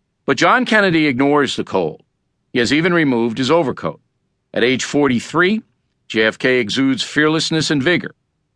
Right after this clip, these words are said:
His lack of coat, top hat, scarf, or gloves is an intentional ploy to burnish his athletic image.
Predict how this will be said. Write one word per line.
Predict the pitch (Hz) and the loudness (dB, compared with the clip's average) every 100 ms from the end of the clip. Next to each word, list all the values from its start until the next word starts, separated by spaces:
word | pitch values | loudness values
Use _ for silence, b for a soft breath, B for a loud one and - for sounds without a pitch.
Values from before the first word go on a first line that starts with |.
| - | -10
His | 92 | -2
lack | 110 127 131 | 2 2 2
of | 101 | -4
coat, | - 147 170 - | -2 -2 -2 -2
top | 135 127 | 0 0
hat, | 143 143 | 2 0
scarf, | 147 - 131 131 - | -2 -2 2 2 0
or | |
gloves | 101 139 175 170 139 | -2 0 2 2 -2
is | - 120 | -4 -2
an | 123 | 0
intentional | 120 113 190 214 - 92 | -2 -2 -2 -2 -2 -4
ploy | 80 123 135 139 | -4 0 2 2
to | 127 | 0
burnish | 95 113 110 113 | -2 0 0 0
his | - 110 | -2 -2
athletic | 101 95 95 80 80 | 0 0 -2 -4 -4
image. | 110 95 76 - | -2 -2 -6 -12